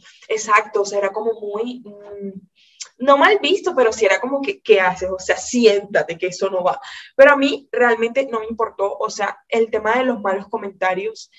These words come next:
obviamente hay cosas que duelen, pero yo no sé por qué yo siempre he sido muy,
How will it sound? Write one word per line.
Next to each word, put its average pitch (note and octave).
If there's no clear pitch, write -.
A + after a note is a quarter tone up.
obviamente A3
hay A#3
cosas A#3
que G#3
duelen, F#3+
pero G3
yo F#3+
no G#3+
sé A3
por A3+
qué G#3+
yo G#3
siempre G#3
he -
sido G3+
muy, G3+